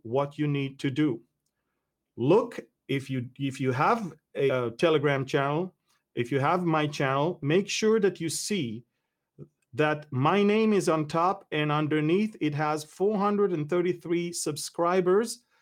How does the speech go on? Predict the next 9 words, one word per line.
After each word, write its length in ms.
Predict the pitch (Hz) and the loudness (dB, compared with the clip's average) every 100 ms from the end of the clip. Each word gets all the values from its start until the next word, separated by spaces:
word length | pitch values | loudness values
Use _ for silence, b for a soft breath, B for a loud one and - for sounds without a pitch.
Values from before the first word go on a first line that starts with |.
| _ - | _ -6
or 100 | 131 | 0
maybe 320 | 151 170 160 | 2 2 2
more 260 | 151 185 | 4 4
now, 440 | 185 127 120 175 - _ _ _ _ - | 2 0 -2 -4 -8 _ _ _ _ -4
but 160 | 143 | -2
it's 180 | 143 143 | -2 -4
d-, 160 | 120 - _ _ _ | -12 -18 _ _ _
four 220 | - 175 | -2 0
hundred 320 | 175 156 131 | 2 0 -2